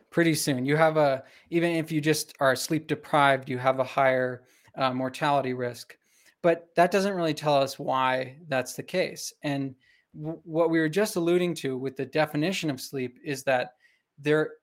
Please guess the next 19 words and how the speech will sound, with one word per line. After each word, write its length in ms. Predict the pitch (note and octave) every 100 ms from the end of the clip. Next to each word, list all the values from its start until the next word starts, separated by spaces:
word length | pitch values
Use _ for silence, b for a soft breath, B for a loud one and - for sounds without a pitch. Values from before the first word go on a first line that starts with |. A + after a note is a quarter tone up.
| _ _ -
there 220 | D3+ E3+
are 60 |
kind 200 | E3+ G3+
of 140 | F#3 D3+ _ F3
multiple 680 | F3 A3 A3+ - G3+ G3
ideas 380 | D#3 D3+ E3 F3
about 360 | E3 C3+ C3+ - _
what 500 | D#3 D3 D#3 F3 D#3+
the 180 | D3+ D3+
evolutionary 520 | D3 D#3+ D#3 - D#3
benefits 420 | D3 D3 D3 C#3+
of 100 | C#3+
sleep 260 | - D3+ - -
are. 440 | C3+ D3 G3+ G#3 b b b _
But 200 | D3+ D3
like 260 | D3+ D#3 D#3+
we're 100 | D#3
saying, 380 | - G#3 D#3+ D3
they, 240 | C#3+ D3